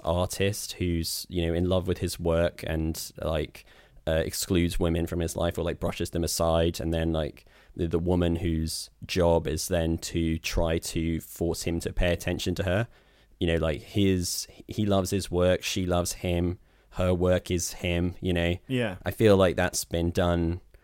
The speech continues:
Speaker 1: many, many times. And, uh, and I don't know if the movie really says anything particularly new, uh, on, like, o-, on that terrain. Uh, but it's extremely, like, sumptuously executed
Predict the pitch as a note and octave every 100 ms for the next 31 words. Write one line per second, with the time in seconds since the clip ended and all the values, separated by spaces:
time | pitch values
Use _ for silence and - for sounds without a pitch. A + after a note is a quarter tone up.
0 | _ - F#2+ F#2 F2+ F2 E2+ E2+ F2 E2+
1 | F#2+ - - - - _ - - F2 E2+
2 | E2 E2 E2 - - E2+ E2 E2 E2+ _
3 | _ _ _ - - G2 G#2 C3+ C#3 -
4 | - A2 G#2 F#2+ F2+ - F#2 F#2+ F2+ F2
5 | F2+ F2 - F2 E2+ F2+ F#2 F2 F2 -
6 | - - F2 F2 F2 F2+ F#2 B2 C#3+ F2+
7 | - E2+ E2+ D#2+ F2+ F2+ F#2+ F2+ F2+ -
8 | - E2+ F2 A2 B2 _ _ - F2+ E2
9 | E2 E2 G2 F#2 E2+ F2 F2+ D2+ - -
10 | F2+ F2+ - - A2+ G#2+ F#2+ F2 F2 E2+
11 | - _ - D2+ - - F#2 - E2+ -
12 | E2+ E2 F2 - - F#2 E2 D#2+ D#2+